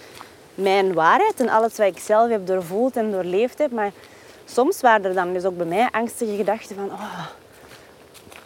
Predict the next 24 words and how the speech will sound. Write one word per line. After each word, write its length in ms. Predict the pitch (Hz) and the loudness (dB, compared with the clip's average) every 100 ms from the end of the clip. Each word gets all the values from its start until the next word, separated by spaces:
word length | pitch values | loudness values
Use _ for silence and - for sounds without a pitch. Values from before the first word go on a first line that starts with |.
| - | -18
gaan 220 | - 180 | -14 -10
de 100 | 180 | -8
mensen 260 | 170 202 254 | -6 -6 -4
dat 80 | 202 | -2
wel 120 | 190 | -4
begrijpen 520 | 180 - 165 240 285 | -6 -10 -10 -10 -8
wat 180 | 277 - | -10 -10
ik 160 | 262 - | -12 -6
zeg 160 | 285 262 | -2 0
en 140 | 226 | -2
de 100 | 185 - | -4 -4
taal 300 | 202 233 226 | -2 0 0
die 80 | |
dat 160 | 220 208 | -2 -4
ik 80 | 190 - | -10 -14
spreek? 440 | - 233 277 262 | -6 -2 -2 -2
En 160 | 220 202 - - - - - | -6 -8 -12 -20 -20 -20 -18
gaan 200 | 180 185 | -10 -6
die 100 | 185 | -6
dat 100 | 175 | -6
niet 280 | 180 175 170 | -8 -8 -8
raar 280 | 185 247 269 | -6 -4 -2
vinden? 300 | 247 285 285 | 0 2 2
Of 300 | 196 - - | 0 -6 -16